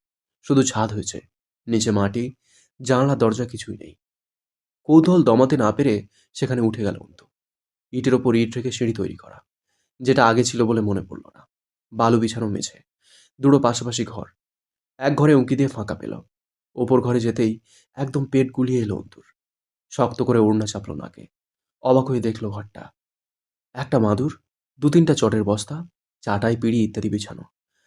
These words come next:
তার উপর ছিটিয়ে পড়ে আছে অনেকগুলো কাচের বোতল, ক্যান। বোতলগুলো অ্যালকোহলের। মোড়কের মতো কাগজ ছড়িয়ে আছে পুরো ঘর জুড়ে। তাতে নিশ্চয়ই নেশাদ্রব্য ছিল। একটা জিনিস যা অনেকগুলো এখানে ওখানে পড়ে আছে,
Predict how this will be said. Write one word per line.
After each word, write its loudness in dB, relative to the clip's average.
তার 0
উপর 2
ছিটিয়ে 2
পড়ে 2
আছে 0
অনেকগুলো 0
কাচের -6
বোতল, -4
ক্যান। -10
বোতলগুলো 4
অ্যালকোহলের। -6
মোড়কের 2
মতো 0
কাগজ 2
ছড়িয়ে -8
আছে -8
পুরো -6
ঘর -8
জুড়ে। -18
তাতে 0
নিশ্চয়ই 2
নেশাদ্রব্য -2
ছিল। -18
একটা -4
জিনিস -2
যা 2
অনেকগুলো 4
এখানে 0
ওখানে -4
পড়ে -6
আছে, -16